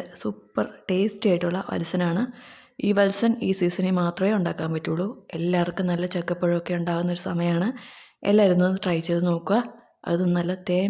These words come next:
വരിക്കയാണെങ്കിൽ ശർക്കരയൊന്നും ഇടാതെ തന്നെ നമുക്കിത് തയ്യാറാക്കാം. നല്ല മധുരമാണ്. പഴത്തിൻ്റെ മധുരം അനുസരിച്ച് ശർക്കരയൊക്കെ ചേർത്ത് കൊടുത്താൽ മതി. ദാ നമ്മുടെ വത്സൻ അങ്ങനെ റെഡി ആയിട്ടുണ്ട്. ഇനി ഇത് കഴിച്ചാൽ മാത്രം മതി.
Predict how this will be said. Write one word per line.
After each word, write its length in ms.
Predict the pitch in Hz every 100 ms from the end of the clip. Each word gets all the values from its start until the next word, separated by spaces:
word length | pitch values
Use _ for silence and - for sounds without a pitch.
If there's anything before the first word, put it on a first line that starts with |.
| 196
വരിക്കയാണെങ്കിൽ 640 | 180 180 190 175 175 185 240 262 - - _ -
ശർക്കരയൊന്നും 520 | 185 - 196 190 196 185
ഇടാതെ 240 | 180 190
തന്നെ 160 | 190 196 185
നമുക്കിത് 320 | 180 180 180
തയ്യാറാക്കാം. 460 | 175 165 175 - 196 202
നല്ല 200 | 165 170 190
മധുരമാണ്. 460 | 170 165 170 160 233 262 - - _ _ _ _ _ _ 180
പഴത്തിൻ്റെ 400 | 165 165 175 202
മധുരം 260 | 185 170 180
അനുസരിച്ച് 380 | 170 175 185 - 226
ശർക്കരയൊക്കെ 520 | 185 175 170 175 180 180
ചേർത്ത് 240 | 175 - 170
കൊടുത്താൽ 280 | 170 180 175
മതി. 200 | 160 202 262 - -
ദാ 80 | 165
നമ്മുടെ 260 | 160 160 185 -
വത്സൻ 300 | 175 165 190 180
അങ്ങനെ 180 | 170 196
റെഡി 140 | 175 170
ആയിട്ടുണ്ട്. 340 | 170 170 165 208 -
ഇനി 100 | 180 160
ഇത് 80 | 165 180
കഴിച്ചാൽ 380 | 165 160 165 165
മാത്രം 260 | 160 185 175
മതി. 200 | 160 175